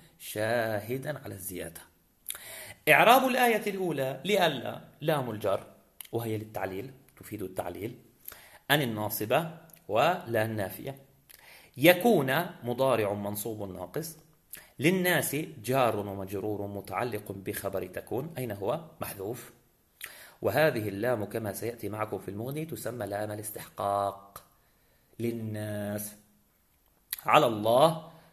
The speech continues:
جار ومجرور متعلق بحجة، وقيل بالخبر المحذوف، وقيل بمحذوف حال من حجة، وهو ضعيف،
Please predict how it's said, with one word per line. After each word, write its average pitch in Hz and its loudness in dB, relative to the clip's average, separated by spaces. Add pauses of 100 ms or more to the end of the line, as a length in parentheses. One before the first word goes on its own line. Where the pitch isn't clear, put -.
(120)
جار 117 0
ومجرور 107 -4
متعلق 95 -8
بحجة، 135 -4 (640)
وقيل 107 0
بالخبر 98 -4
المحذوف، 135 -2
وقيل 127 -2
بمحذوف 110 -6
حال 147 0
من 117 -10
حجة، - -10 (760)
وهو 104 -4
ضعيف، 107 -4